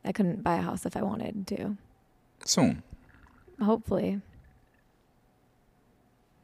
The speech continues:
Speaker 1: Yeah.
Speaker 2: You about to be turned.
Speaker 1: I hope so.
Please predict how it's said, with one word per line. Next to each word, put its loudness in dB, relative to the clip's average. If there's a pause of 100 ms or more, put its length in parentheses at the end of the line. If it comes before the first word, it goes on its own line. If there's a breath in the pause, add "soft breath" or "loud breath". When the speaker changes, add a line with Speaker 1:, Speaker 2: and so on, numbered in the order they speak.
(180)
Speaker 1:
Yeah. -6
Speaker 2:
You 2
about 6
to 0
be -4
turned. 4 (3000 loud breath)
Speaker 1:
I -2
hope 0
so. 2